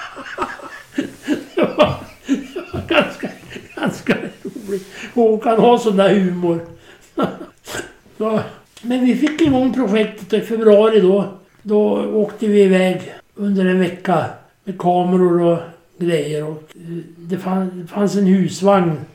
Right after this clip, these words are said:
uppe på, eh, en av fjälltopparna där som man, man, eh, hade då som, som basstation då, med lite instrument och sådär. Och då, då hör det också till, till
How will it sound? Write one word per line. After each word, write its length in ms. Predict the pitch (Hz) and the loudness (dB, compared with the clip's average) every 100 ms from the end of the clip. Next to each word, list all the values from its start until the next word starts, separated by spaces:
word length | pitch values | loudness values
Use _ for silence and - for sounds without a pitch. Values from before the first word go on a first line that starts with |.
| _ _ | _ _
uppe 280 | 180 - 151 | -8 -4 -4
på, 380 | 175 175 165 - - - _ 190 | 0 2 2 2 -8 -20 _ -8
eh, 400 | 185 - - 196 | -4 -4 -4 -2
en 120 | 190 | 0
av 80 | 185 | 2
fjälltopparna 720 | 190 170 - 170 - 190 175 | 2 2 0 -6 -4 0 2
där 220 | 160 160 127 131 131 120 - - | 2 0 -2 -8 -12 -14 -18 -14
som 80 | 156 | -12
man, 240 | 156 170 | -10 -6
man, 240 | 165 165 | -4 -4
eh, 200 | 165 160 - - - | -4 -4 -8 -14 -14
hade 280 | 185 175 170 | -6 -2 0
då 140 | 165 | 0
som, 280 | 180 170 165 | 0 -6 -4
som 260 | 180 170 | -2 0
basstation 840 | 165 165 165 - - - 196 170 151 | 2 2 0 -4 -2 -2 0 -2 -2
då, 100 | 147 | -6
med 280 | 151 147 - - _ - | -4 -6 -6 -12 _ -12
lite 260 | 180 170 | -10 0
instrument 640 | 185 175 - 170 160 160 156 | 2 2 0 0 0 -2 -6
och 60 | |
sådär. 420 | 135 151 139 - - _ _ | -4 -2 -2 -6 -14 _ _
Och 80 | 185 | -8
då, 300 | 156 254 247 | -2 0 0
då 240 | 202 254 208 | 0 2 4
hör 140 | 208 | 6
det 60 | 208 | 6
också 300 | 190 - 311 | 4 0 0
till, 260 | 254 214 | 2 0
till 240 | 202 220 | 2 2